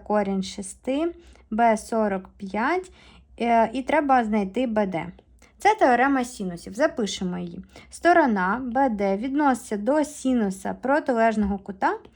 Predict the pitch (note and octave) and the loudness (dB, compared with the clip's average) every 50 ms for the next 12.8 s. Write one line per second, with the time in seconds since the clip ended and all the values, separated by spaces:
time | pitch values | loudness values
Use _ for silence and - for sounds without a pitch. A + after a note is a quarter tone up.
0 | - - - - - _ - A#3+ A#3 - - C#4 C4+ B3+ A#3+ A3 G#3+ G#3+ G#3+ - | -20 -20 -20 -20 -18 _ -10 -10 -6 0 2 2 4 4 2 0 0 -2 -2 -2
1 | B3+ A#3+ A3+ G#3 - F#3 F#3 - - - - F#3+ G3 A3 C4+ F4+ A4 B4 - _ | 0 0 0 0 -2 -6 -10 -10 -10 -8 -6 -6 -4 -2 -2 -2 -4 -4 -10 _
2 | _ _ _ _ _ _ _ _ _ _ _ _ - G3 A3 G#3+ G#3+ G#3 G#3 G3+ | _ _ _ _ _ _ _ _ _ _ _ _ -8 -4 -2 0 0 0 0 0
3 | G3 F#3+ F#3+ - _ _ _ _ G3+ F#3+ F3+ F#3 - F#3 G3 - G3+ G3 F#3+ G3+ | -2 -4 -8 -12 _ _ _ _ -10 -10 -10 -10 -10 -14 -12 -10 -10 -8 -8 -8
4 | F#3+ F#3+ F#3+ G3+ F#3+ F3+ F#3 - - - - A3+ B3+ E4+ G4+ - - - - - | -6 -4 -4 -4 -4 -4 -6 -12 -16 -8 -4 -2 -2 -2 -4 -8 -14 -20 -20 -20
5 | - - _ - A3 B3 C#4 D#4+ E4 E4 - A#3 A#3+ B3+ C4 A#3+ - A#3+ A3 A3 | -20 -16 _ -4 0 2 2 2 2 0 -2 -4 -2 -2 -2 -2 -4 -4 -6 -6
6 | - - G3+ G#3 G3+ G3+ G3 F3+ F3+ F#3+ G3+ G3 G#3+ G3 F#3+ F#3+ F#3+ - F#3 - | -6 -6 -6 -4 -4 -4 -4 -4 -4 -4 -4 -4 -4 -4 -4 -6 -8 -10 -14 -12
7 | - F3 E3+ - _ _ _ _ _ _ _ _ _ _ _ _ _ _ _ _ | -14 -16 -16 -20 _ _ _ _ _ _ _ _ _ _ _ _ _ _ _ _
8 | _ _ _ _ - D#4 D4 - - - C#4 A#3+ A3 A3+ G3+ F#3 F3+ F3+ F3 F#3 | _ _ _ _ -14 -14 -14 -6 -2 0 0 2 2 0 0 0 -2 -4 -6 -8
9 | - - - - _ _ A#3 C#4 D#4 F#4 G4+ F#4 - - - - C4 B3 G#3+ G#3+ | -12 -18 -20 -20 _ _ 2 4 4 4 2 0 -2 -6 -6 -4 -2 -2 0 0
10 | G3 F#3 F#3 G#3 A3+ A3 A3+ G#3 G3+ G3 F#3 F3+ F3+ F#3 F#3 - F#3 - - G3+ | 0 0 0 0 -2 -2 -4 -2 -2 -2 -2 -2 -4 -6 -8 -8 -10 -6 -4 -2
11 | G3 F#3+ F#3 F#3+ C4 E4 G4 - - - - - - - - _ _ - - - | -2 -2 -4 -4 -4 -4 -4 -4 -8 -18 -20 -20 -20 -20 -20 _ _ -16 -6 -2
12 | D4+ E4 D#4 C4+ B3+ - - A3 G#3+ G3+ G#3 - - - - F#3 | 0 0 2 0 0 -2 -2 -4 -2 -4 -4 -8 -12 -8 -8 -8